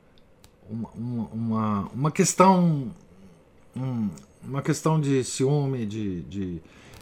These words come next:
disputa de poder entre as ordens da igreja, duas novas ordens sendo criadas,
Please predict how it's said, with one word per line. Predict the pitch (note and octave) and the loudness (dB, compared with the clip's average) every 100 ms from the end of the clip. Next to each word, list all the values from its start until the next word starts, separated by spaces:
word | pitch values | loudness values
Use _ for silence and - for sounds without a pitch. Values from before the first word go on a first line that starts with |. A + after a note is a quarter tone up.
| - | -14
disputa | B2+ B2+ D3+ - E3+ F3 D3 | -4 0 0 2 4 6 4
de | B2+ | 4
poder | C3+ B2 C3 C#3 B2 - - | 2 4 6 6 4 -4 -4
entre | B2+ B2+ C3+ | -2 4 4
as | A#2+ G#2 | 4 4
ordens | B2+ C3 A#2 A#2+ A#2+ G#2 - - - | 6 6 4 -4 -4 -6 -12 -14 -8
da | G#2+ F#2+ G2 A2+ | -6 -4 -2 0
igreja, | A2 A2+ B2 A#2+ G#2+ A2+ G#2+ - - - - | 2 4 6 4 2 -6 -8 -16 -20 -20 -16
duas | - D3+ D#3+ | 0 6 6
novas | C3+ D3+ C#3+ C3 | 6 4 4 4
ordens | C3 B2+ B2+ | 4 4 0
sendo | - B2 A#2 | -4 -4 -6
criadas, | - B2+ A#2 A2+ A2 A2 G2+ - | -2 2 4 4 2 -2 -6 -12